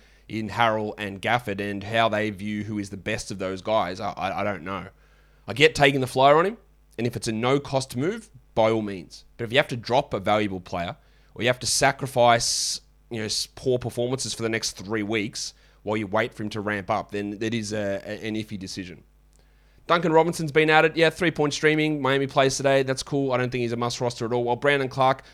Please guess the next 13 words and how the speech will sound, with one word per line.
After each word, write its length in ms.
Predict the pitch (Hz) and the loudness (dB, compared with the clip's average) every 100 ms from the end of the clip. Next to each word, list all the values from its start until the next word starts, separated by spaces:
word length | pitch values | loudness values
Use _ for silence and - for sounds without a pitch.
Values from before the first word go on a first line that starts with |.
| - | 0
yeah, 160 | 254 208 | 4 4
that's 220 | 202 - | 0 -2
good. 220 | 247 - | 0 0
Add 180 | - 165 | 6 4
him. 220 | 160 104 - _ _ _ | 4 -6 -8 _ _ _
Um, 300 | 127 135 139 | 2 2 2
again, 340 | 131 135 147 123 | -4 0 0 0
with 160 | 135 139 | -2 0
Adams 380 | 131 139 131 127 | 4 4 2 2
out, 360 | 131 220 - | 6 6 4
he's 140 | - 110 | -12 -10
playing 300 | - 127 123 | 0 2 4
well. 400 | 131 220 - | 2 2 -4